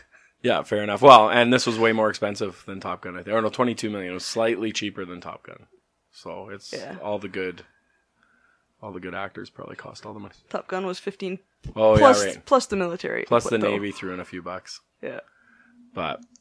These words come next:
Speaker 1: yeah, well, I thought Top Gun was twenty-five. Yeah,
Speaker 2: No,
Speaker 1: so this was
Speaker 2: it
Speaker 1: more
Speaker 2: was
Speaker 1: expensive than Top
Speaker 2: Yeah.
Speaker 1: Gun. Yeah, I'm sure the acting, the series of actors
Speaker 2: Yeah, 'cause
Speaker 1: was,
Speaker 2: this
Speaker 1: uh,
Speaker 2: was, um, this was over the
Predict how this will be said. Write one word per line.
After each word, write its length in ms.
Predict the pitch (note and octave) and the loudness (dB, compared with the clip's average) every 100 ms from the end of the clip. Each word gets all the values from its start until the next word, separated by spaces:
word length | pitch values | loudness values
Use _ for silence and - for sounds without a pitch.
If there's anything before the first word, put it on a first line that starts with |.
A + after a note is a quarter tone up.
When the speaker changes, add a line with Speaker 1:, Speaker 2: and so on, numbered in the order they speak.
| _ - - | _ -20 -8
Speaker 1:
yeah, 160 | A2 | -2
well, 100 | G#2+ | 2
I 80 | G#2 | 2
thought 140 | G#2 A#2 | 2 0
Top 180 | A2+ G#2+ | 0 -4
Gun 100 | G2 | -10
was 100 | F#2 | -12
twenty-five. 540 | G2 F#2 - F#2+ F2+ | -14 -14 -12 -12 -10
Yeah, 80 | G2 | -10
Speaker 2:
No, 40 | F2+ | -4
Speaker 1:
so 100 | B2 | -2
this 100 | C3 | -2
was 100 | B2 | 2
Speaker 2:
it 40 | |
Speaker 1:
more 80 | B2+ | 2
Speaker 2:
was 60 | A#2+ | 2
Speaker 1:
expensive 400 | A2+ A2 A2 G2 | 2 0 -2 -6
than 140 | F#2+ | -8
Top 180 | F#2 F2+ | -6 -8
Speaker 2:
Yeah. 60 | |
Speaker 1:
Gun. 180 | F2+ - - | -12 -18 -6
Yeah, 280 | A2 G#2+ | 0 2
I'm 100 | A#2+ | 2
sure 180 | A2+ C3+ | 4 4
the 240 | B2 G#2+ - | 6 2 0
acting, 420 | G#2 G#2+ A2 F#2+ | -4 -4 -6 -6
the 260 | G2+ F#2+ - - - - - _ | -6 -8 -12 -20 -20 -20 -20 _
series 360 | - B2+ A#2 | -2 0 0
of 80 | G#2 | 0
actors 580 | G2 G2 - F#2 F2+ - _ - G#2+ _ _ _ _ | 0 -2 -4 -10 -10 -14 _ -20 -20 _ _ _ _
Speaker 2:
Yeah, 120 | - | -20
'cause 140 | - G3+ | -10 -6
Speaker 1:
was, 140 | G3 | -4
Speaker 2:
this 140 | C#4 - | -4 -2
Speaker 1:
uh, 40 | |
Speaker 2:
was, 240 | B3+ A3 G3 | -2 -2 -4
um, 260 | F3 E3 | -6 -6
this 160 | F#3 - | -6 -2
was 140 | A#3+ | 0
over 240 | G3+ F#3 F3+ | 2 0 -2
the 260 | D#3+ D3+ | -4 -4